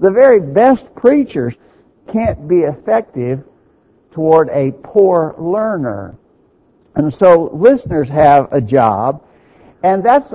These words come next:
our study this morning. We want to ask a very simple question this morning. Are you a good listener?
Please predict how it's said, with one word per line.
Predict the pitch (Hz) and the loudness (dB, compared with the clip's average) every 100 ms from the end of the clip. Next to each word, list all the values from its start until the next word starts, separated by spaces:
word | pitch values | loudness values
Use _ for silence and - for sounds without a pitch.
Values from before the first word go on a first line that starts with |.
| - | 0
our | 190 185 | 2 0
study | - 208 196 180 | -2 -2 0 -2
this | 170 - | -4 -6
morning. | 214 208 131 139 | -6 -6 -4 -4
We | 233 | -2
want | 262 226 | 0 0
to | 190 160 | 0 2
ask | 180 185 170 | 2 2 0
a | - | -6
very | 135 185 202 175 | -4 -2 -2 -2
simple | 156 - 214 160 143 | -6 -6 -4 -2 -2
question | - 185 190 185 156 147 | -2 0 0 -2 -6 -4
this | 143 - | -4 -6
morning. | 196 220 147 156 156 _ _ _ | -4 -2 -2 -6 -10 _ _ _
Are | 139 151 | 0 0
you | 156 233 214 147 160 175 - | 0 -2 0 0 -2 -6 -8
a | 139 | -6
good | 135 151 170 156 | -4 -2 -2 -2
listener? | 175 170 - 131 107 101 | -4 -4 -6 -10 -10 -12